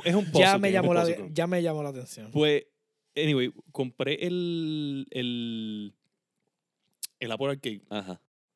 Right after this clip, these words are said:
Speaker 1: Y tiene un mes gratis. O sea, no lo compré, en verdad. Solamente,
Speaker 3: Claro.
Speaker 1: todavía
Speaker 2: Puedes
Speaker 1: estoy,
Speaker 2: entrarte la
Speaker 1: todavía,
Speaker 2: tarjeta y
Speaker 1: todavía,
Speaker 2: después vas a
Speaker 1: exacto.
Speaker 2: coger y hacer cáncer.
Speaker 1: Claro, estoy todavía en el mes. Pero, <laughs> pero es, pues, un servicio, eh, estilo Game Pass, donde los juegos,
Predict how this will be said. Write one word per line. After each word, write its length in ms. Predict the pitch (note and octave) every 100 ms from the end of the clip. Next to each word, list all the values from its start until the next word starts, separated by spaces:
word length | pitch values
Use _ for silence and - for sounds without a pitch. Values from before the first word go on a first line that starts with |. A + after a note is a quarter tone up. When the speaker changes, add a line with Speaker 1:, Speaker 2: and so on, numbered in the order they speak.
| _
Speaker 1:
Y 80 | B2+
tiene 140 | A#2+
un 100 | B2+ B2
mes 180 | B2
gratis. 340 | A2 G2+ F#2+ - _
O 20 | -
sea, 140 | C3
no 100 | C#3+
lo 80 | D3+
compré, 220 | C3 G2+
en 60 | G2
verdad. 180 | F#2 - - -
Solamente, 400 | - A#2 A#2+ A2+
Speaker 3:
Claro. 140 | G#2+ A2+
Speaker 1:
todavía 0 |
Speaker 2:
Puedes 100 | B2+
Speaker 1:
estoy, 120 | C3
Speaker 2:
entrarte 160 | E3 E3
la 40 |
Speaker 1:
todavía, 180 | F3+ F#3
Speaker 2:
tarjeta 180 | F3 F#3
y 40 | F#3+ F3+
Speaker 1:
todavía, 180 | -
Speaker 2:
después 220 | D#3 D3+ C3
vas 40 | E3
a 40 |
Speaker 1:
exacto. 100 | E3+
Speaker 2:
coger 140 | F3
y 40 | E3+
hacer 220 | F3 D3+
cáncer. 360 | C#3 B2+ G#2+ -
Speaker 1:
Claro, 380 | G2 A2+ A2
estoy 220 | A#2 A2+ B2+
todavía 260 | D3+ D3+
en 60 | C#3+
el 120 | B2
mes. 180 | - A2+
Pero, 380 | F3 E3+ D#3+ D3+
<laughs> 140 | A2
pero 280 | B2 B2 A#2 -
es, 120 | A#2 C3+
pues, 160 | C3 A#2 C3
un 240 | B2+ C3+
servicio, 800 | - E3 E3+ D#3+ E3 D#3 D3+ C#3+ _ _ _ _
eh, 380 | A#2 A2 G#2+ A2
estilo 300 | A2+ - A#2+
Game 220 | C#3 B2+ A#2+
Pass, 320 | C3+ - -
donde 840 | A2+ G#2+ G#2 G#2 G2+ G2+ G2+ G#2 G#2
los 140 | G#2+
juegos, 260 | G#2+ A2